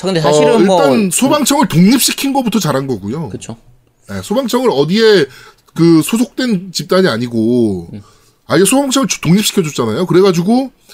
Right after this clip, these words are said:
Speaker 2: 그 전국에 있는 소방차를 다 동원하는데 그 결정하는 시간이 너무 짧았잖아.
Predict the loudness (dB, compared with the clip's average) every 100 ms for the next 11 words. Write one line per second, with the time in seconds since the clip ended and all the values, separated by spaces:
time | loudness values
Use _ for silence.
0 | -20 -20 _ _ _ 0 2 2 2 2
1 | 0 0 0 0 0 0 -2 -2 0 2
2 | 4 4 2 2 4 4 4 2 -6 _
3 | -20 -20 -20 -10 2 4 4 4 0 -2
4 | -20 -8 -2 0 2 2 2 0 0 2
5 | 2 2 2 0 -2 -4 -8 -8 -12 -14